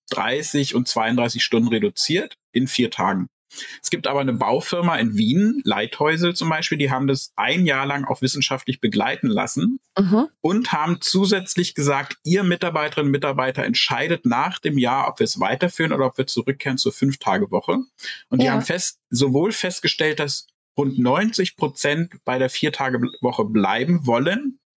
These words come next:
Speaker 1: obwohl
Speaker 2: Mhm.
Speaker 1: sie faktisch ja an vier Tagen ein bisschen länger arbeiten müssen.
Speaker 2: Mhm.
Speaker 1: Sie haben aber vor allen Dingen festgestellt durch die wissenschaftliche Begleitung, dass die, die am härtesten arbeiten im Straßenbau,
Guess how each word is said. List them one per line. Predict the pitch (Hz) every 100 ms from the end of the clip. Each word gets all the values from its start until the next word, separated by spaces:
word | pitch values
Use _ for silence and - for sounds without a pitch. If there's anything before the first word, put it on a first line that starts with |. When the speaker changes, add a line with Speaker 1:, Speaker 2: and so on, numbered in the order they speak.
| _
Speaker 1:
obwohl | 123 110 117 - 202
Speaker 2:
Mhm. |
Speaker 1:
sie | 175 175 175 175 - - -
faktisch | - 156 - 165 -
ja | 156
an | 131
vier | 127 - 147
Tagen | - 131 135
ein | - 113 107
bisschen | 180 - 156
länger | 117 110 143
arbeiten | 151 156 170 170
müssen. | 175 196 269 - _ 190
Speaker 2:
Mhm. | 170 220 311
Speaker 1:
Sie | 135 156
haben | 165
aber | 147 139
vor | 135
allen | 123 180
Dingen | 214
festgestellt | 196 175 175 - 143 - 160 165 147
durch | 139
die | 143
wissenschaftliche | 143 175 156 147 - 135
Begleitung, | 127 127 120 156 185 160 165
dass | 147 135 - _ -
die, | 139 190 220
die | 185 -
am | 139
härtesten | 131 147 214 226 190 - 156
arbeiten | - 147 180 139 117 -
im | 123
Straßenbau, | - 123 120 135 113 92 104 160